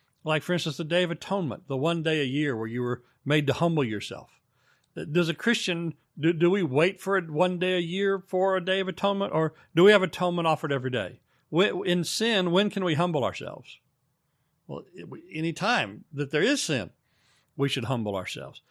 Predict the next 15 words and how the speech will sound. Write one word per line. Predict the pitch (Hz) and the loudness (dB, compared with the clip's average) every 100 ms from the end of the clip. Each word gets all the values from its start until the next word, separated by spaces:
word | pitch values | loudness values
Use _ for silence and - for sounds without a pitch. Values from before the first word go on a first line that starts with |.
| _ - | _ -4
So | - | 0
we | 202 | 2
don't | 226 262 | 4 4
have | 214 214 | 2 0
this | 190 - | -2 -4
calendar | - - 165 196 196 151 | -10 -4 -2 0 0 -2
system. | 127 - - - 117 | -2 -4 -6 -8 -8
We | 120 | -2
don't | 165 180 | 0 2
have | 196 | 2
this | 185 - - _ _ _ _ _ _ - | 0 -2 -8 _ _ _ _ _ _ -2
external | 160 - - 170 185 180 | 0 -2 0 2 4 2
system. | 147 - 175 - 127 110 - _ _ - | 0 -2 -4 -2 -4 -6 -10 _ _ -2
And, | 165 170 | 0 0
and, | 170 | -2